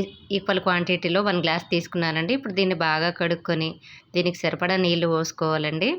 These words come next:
నేను వన్ is to త్రీ పోసుకున్నాను. అలాగే పావు టేబుల్ స్పూన్ పసుపు వేసుకొని, హాఫ్ మామిడికాయ ముక్కలు వేసుకోవాలండి. ఒక హాఫ్ మామిడికాయ అయితే సరిపోతుంది, పులుపు ఎక్కువగా ఉందైతే. అలాగే ఒక రెండు కట్టలు బచ్చల కూరని తరిగి వేసుకోవాలండి.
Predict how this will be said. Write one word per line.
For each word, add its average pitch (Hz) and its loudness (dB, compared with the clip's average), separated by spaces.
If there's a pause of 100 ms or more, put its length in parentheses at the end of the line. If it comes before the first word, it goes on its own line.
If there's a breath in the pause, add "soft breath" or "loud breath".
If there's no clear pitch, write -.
(720 soft breath)
నేను 175 2
వన్ 180 0
is - -6
to 190 4
త్రీ 175 2 (100)
పోసుకున్నాను. 170 -2 (260)
అలాగే 160 0 (760 loud breath)
పావు 175 4
టేబుల్ 175 0
స్పూన్ 175 0
పసుపు 160 -2
వేసుకొని, 160 -2 (800 soft breath)
హాఫ్ 165 -6 (140)
మామిడికాయ 175 2
ముక్కలు 170 -2
వేసుకోవాలండి. 160 0 (140)
ఒక - -8 (100)
హాఫ్ 165 0
మామిడికాయ 170 2
అయితే 165 -10
సరిపోతుంది, 160 -2 (100)
పులుపు 175 -2
ఎక్కువగా 160 -2
ఉందైతే. 151 -2 (600 loud breath)
అలాగే 180 2
ఒక 180 -2
రెండు 175 2
కట్టలు 170 0
బచ్చల 165 -2
కూరని 170 0
తరిగి 160 0
వేసుకోవాలండి. 156 0